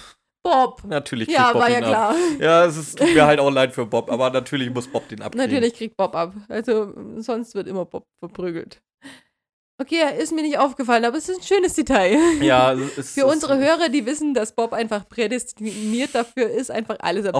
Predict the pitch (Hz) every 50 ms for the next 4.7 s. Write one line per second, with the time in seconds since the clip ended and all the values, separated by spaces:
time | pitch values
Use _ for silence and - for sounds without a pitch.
0 | 202 - - 180 214 214 240 214 214 233 285 320 - 214 202 202 202 254 285 285
1 | 302 - 233 220 220 - - 196 170 - - 175 180 _ _ _ _ - 262 247
2 | 226 214 202 _ _ - 110 107 107 104 104 101 101 101 101 98 98 98 98 98
3 | - - _ _ _ _ - - 123 135 185 220 - - 226 208 208 185 - -
4 | 180 - 170 175 175 180 190 180 147 127 135 165 -